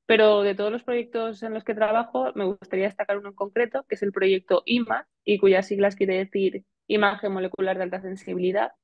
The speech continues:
Este proyecto es un proyecto muy bonito en el cual estamos colaborando numerosas instituciones, eh, públicas de aquí de Valencia y también empresas privadas,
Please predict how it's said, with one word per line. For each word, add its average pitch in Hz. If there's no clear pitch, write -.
Este 233
proyecto 220
es 220
un 214
proyecto 202
muy 202
bonito 202
en 233
el 190
cual 196
estamos 196
colaborando 190
numerosas 196
instituciones, 190
eh, 190
públicas 185
de 190
aquí 190
de 190
Valencia 190
y -
también 190
empresas 190
privadas, 214